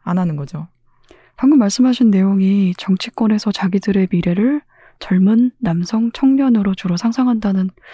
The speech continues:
Speaker 2: 것과도 관련이 되어 있는 것 같습니다.
Speaker 1: 맞아요. 유권자에 대한 상상이
Speaker 2: 음.
Speaker 1: 남성에 갇혀 있고,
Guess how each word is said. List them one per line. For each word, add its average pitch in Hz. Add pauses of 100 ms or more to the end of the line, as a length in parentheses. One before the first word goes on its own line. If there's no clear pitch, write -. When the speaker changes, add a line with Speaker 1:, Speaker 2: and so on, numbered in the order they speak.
(680)
Speaker 2:
것과도 196
관련이 202
되어 190
있는 226
것 220
같습니다. 185
Speaker 1:
맞아요. 185 (500)
유권자에 214
대한 185
상상이 247
Speaker 2:
음. 214 (680)
Speaker 1:
남성에 220
갇혀 202
있고, 254